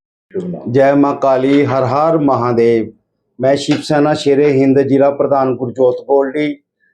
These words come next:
Speaker 2: ਜਿਹੜਾ ਅੱਜ ਦੀ ਇਹ ਅਸੀਂ ਪ੍ਰੈਸ ਕਾਨਫਰੰਸ ਕਰ ਰਹੇ ਹਾਂ, ਇਹਦੇ ਵਿੱਚ ਜਿਹੜਾ ਬਾਰ-ਬਾਰ ਕਾਲੀ ਮਾਤਾ ਮੰਦਿਰ ਦੇ ਵਿੱਚ ਬੇਅਦਬੀਆਂ ਹੋ ਰਹੀਆਂ, ਪਰ ਅੱਜ ਤੱਕ ਨਾ ਕੋਈ ਪ੍ਰਸ਼ਾਸਨ ਨੇ, ਪੁਲਿਸ ਤੇ ਕਿਸੇ ਦੇ ਵੀ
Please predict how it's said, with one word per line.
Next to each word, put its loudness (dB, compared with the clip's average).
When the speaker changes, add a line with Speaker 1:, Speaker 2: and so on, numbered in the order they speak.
Speaker 2:
ਜਿਹੜਾ 2
ਅੱਜ 0
ਦੀ 2
ਇਹ 4
ਅਸੀਂ 0
ਪ੍ਰੈਸ 0
ਕਾਨਫਰੰਸ -2
ਕਰ 2
ਰਹੇ 0
ਹਾਂ, 0
ਇਹਦੇ 2
ਵਿੱਚ -2
ਜਿਹੜਾ 2
ਬਾਰ-ਬਾਰ 0
ਕਾਲੀ 0
ਮਾਤਾ 2
ਮੰਦਿਰ 2
ਦੇ 2
ਵਿੱਚ -4
ਬੇਅਦਬੀਆਂ 0
ਹੋ 0
ਰਹੀਆਂ, 2
ਪਰ 2
ਅੱਜ 0
ਤੱਕ 0
ਨਾ 2
ਕੋਈ 0
ਪ੍ਰਸ਼ਾਸਨ 0
ਨੇ, 2
ਪੁਲਿਸ 0
ਤੇ 4
ਕਿਸੇ 0
ਦੇ 2
ਵੀ 2